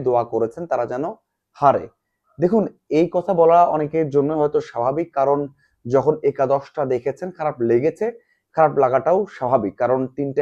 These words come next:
ম্যাচ খেলেছেন পর পর কিন্তু ফাইনাল খেলতে পারছেন না বাংলাদেশের সুপারস্টার। তবে এটাও ঠিক, যাকে নেওয়া হয়েছে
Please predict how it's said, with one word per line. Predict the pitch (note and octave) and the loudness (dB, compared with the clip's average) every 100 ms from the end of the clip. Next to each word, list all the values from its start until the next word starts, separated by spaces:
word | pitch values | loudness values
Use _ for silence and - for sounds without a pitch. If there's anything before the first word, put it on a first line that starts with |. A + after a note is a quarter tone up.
| C#3 | -2
ম্যাচ | C3+ - - | -6 -8 -6
খেলেছেন | B2+ C3 C3+ A#2+ | -4 -4 -6 -4
পর | A#2 A2 C#3+ | -2 0 0
পর | E3 D3+ | -2 -4
কিন্তু | C3 C#3 C3+ _ _ _ - | -2 -2 -2 _ _ _ -2
ফাইনাল | C#3+ C#3 B2+ | 0 0 0
খেলতে | B2 A#2 A#2 - | -2 0 -2 -2
পারছেন | A2 - - F3+ | -4 -4 -10 -6
না | E3+ | -2
বাংলাদেশের | B2+ A2 A2+ - | -2 -4 -8 -10
সুপারস্টার। | - G#2+ G2 - A2+ F2+ F2 _ _ - | -4 -4 -4 -2 0 0 -6 _ _ 0
তবে | F3+ E3+ D3 D3+ _ _ _ C#3+ | 2 6 6 4 _ _ _ -2
এটাও | C#3+ F#3 G3 - | 2 4 4 2
ঠিক, | A#2 F#2+ _ _ _ _ _ - | -2 -2 _ _ _ _ _ -10
যাকে | G#2+ C3+ - A3+ G3 | -2 -2 2 4 4
নেওয়া | C#3+ A2+ | 2 2
হয়েছে | G2+ G2+ | 0 0